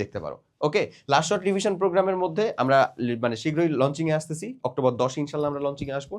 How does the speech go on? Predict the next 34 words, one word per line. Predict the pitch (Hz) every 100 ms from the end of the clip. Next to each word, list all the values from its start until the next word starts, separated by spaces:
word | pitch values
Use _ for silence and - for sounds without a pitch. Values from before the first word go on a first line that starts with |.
| 113
লাস্ট | 104
শট | 131 131
রিভিশন | 127 135
প্রোগ্রাম | 135 135 139
নিয়ে। | 151 - - - -
তার | 151 -
আগেই | 151 156 98 - _
তুমি | 151 151
তোমার | 156 156
পুজোর | 160 165 160
মধ্যে | 147 131 113 - _ -
এই | 131
যে, | 131
যে | 135
ছুটিটা | 160 160 160
রয়েছে, | 147 135 120
এই | 131
ছুটিটার | - 165 170 151
ভিতরে | 151 143 226 - _ _ _ 190
এক্স্যাক্ট | 151 165 180 - - _ 202
এই | 240 254 214
ট্যাকটিক্সগুলো | - _ 180 156 156 143
মেনে | 143 139
চলে | 143 107 - _ _ _ -
একটু | 160 170
পড়াশোনা | 143 135 131
করার | 117 117
চেষ্টা | 123 - 85
করো। | 82 - _ _ _ _ _ _ _ -
এইখানে | 139 156 143
just | 143 135
যেটার | 131 120
কথা | 123 113
বললাম, | 117 95